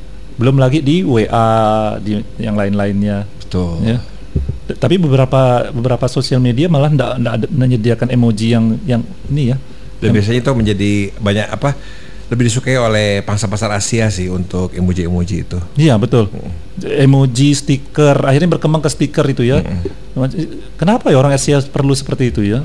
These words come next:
Speaker 1: Orang Ame-, orang di Barat ndak merasa ndak perlu terlalu banyak
Speaker 2: Iya.
Speaker 1: menggunakan emoji gitu
Speaker 2: Hmm.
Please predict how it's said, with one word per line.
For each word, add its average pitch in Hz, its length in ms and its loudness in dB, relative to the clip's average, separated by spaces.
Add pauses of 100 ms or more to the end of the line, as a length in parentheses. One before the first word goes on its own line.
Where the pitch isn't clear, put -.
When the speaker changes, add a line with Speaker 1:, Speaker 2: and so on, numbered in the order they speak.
Speaker 1:
Orang 147 240 -2
Ame-, 165 300 -2
orang 180 400 2
di 180 180 2
Barat 175 300 2
ndak 202 160 2
merasa 165 180 2
ndak 185 160 0
perlu 135 320 2
terlalu 156 300 2
banyak 135 320 4
Speaker 2:
Iya. 135 80 4
Speaker 1:
menggunakan 135 320 2
emoji 127 480 2
gitu 113 100 -2
Speaker 2:
Hmm. 101 80 0